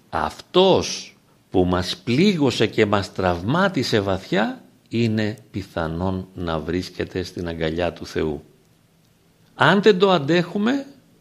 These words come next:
ας μείνουμε μακριά. Ή καλύτερα, αν δεν το αντέχουμε,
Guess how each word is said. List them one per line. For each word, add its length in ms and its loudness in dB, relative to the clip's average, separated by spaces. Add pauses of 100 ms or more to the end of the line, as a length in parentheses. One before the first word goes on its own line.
(160)
ας 260 -2
μείνουμε 360 2
μακριά. 600 0 (960)
Ή 120 -2
καλύτερα, 720 0 (420)
αν 300 0
δεν 280 2
το 140 4
αντέχουμε, 640 0